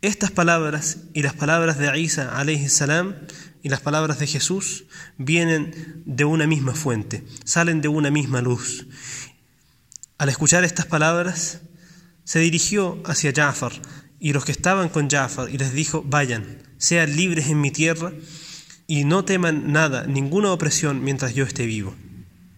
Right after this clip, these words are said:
Este rey abrazó el Islam y aceptó el mensaje del mensajero de Allah, sallallahu alayhi wa sallam...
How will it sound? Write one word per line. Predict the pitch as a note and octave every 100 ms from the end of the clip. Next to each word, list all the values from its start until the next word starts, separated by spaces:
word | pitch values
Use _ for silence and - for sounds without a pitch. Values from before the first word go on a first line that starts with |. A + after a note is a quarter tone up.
| - - - - - - -
Este | D3+ - D3
rey | D#3 E3 - - - -
abrazó | D3+ C3+ - E3
el | D3
Islam | - D#3 C#3+ B2+
y | C3
aceptó | - B2+ - F#3+
el |
mensaje | E3+ D3 D#3 -
del | C#3
mensajero | C#3 C3 - - C#3
de | B2+
Allah, | B2+ C3+
sallallahu | B2+ C3 B2+ C3 A#2+ B2
alayhi | B2 B2+ A2
wa | A#2+
sallam... | A2 A#2 G2+